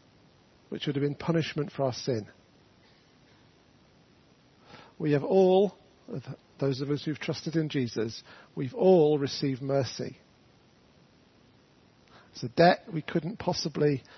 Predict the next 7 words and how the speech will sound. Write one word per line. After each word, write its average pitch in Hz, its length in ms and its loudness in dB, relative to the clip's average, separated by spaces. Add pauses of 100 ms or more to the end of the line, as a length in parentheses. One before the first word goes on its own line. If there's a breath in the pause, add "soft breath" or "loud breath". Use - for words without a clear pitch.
(180 loud breath)
pay 131 260 -4
ourselves. 127 760 -6 (4000 loud breath)
But - 160 -10
actually - 340 4
we 233 100 2
get 226 220 6
quite 202 340 2